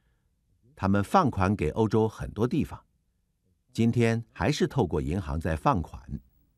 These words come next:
你们可能知道，霸凌银行的财富仅次于罗斯柴尔德家族。透过放款和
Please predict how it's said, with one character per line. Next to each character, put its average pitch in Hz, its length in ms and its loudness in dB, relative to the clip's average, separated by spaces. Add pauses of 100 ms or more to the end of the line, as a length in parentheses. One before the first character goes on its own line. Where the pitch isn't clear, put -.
(960)
你 127 120 4
们 156 140 4
可 127 140 4
能 123 180 4
知 139 160 2
道， 120 220 4 (340)
霸 120 220 6
凌 101 200 4
银 113 220 2
行 101 240 0
的 117 80 2
财 78 300 -4
富 110 280 -2 (260)
仅 90 200 0
次 120 200 2
于 95 340 2
罗 104 220 2
斯 139 200 0
柴 - 180 -4
尔 131 220 0
德 71 180 -6
家 85 300 -2
族。 67 280 -8 (1400)
透 208 220 4
过 170 240 6
放 196 320 2
款 92 460 2
和 101 520 2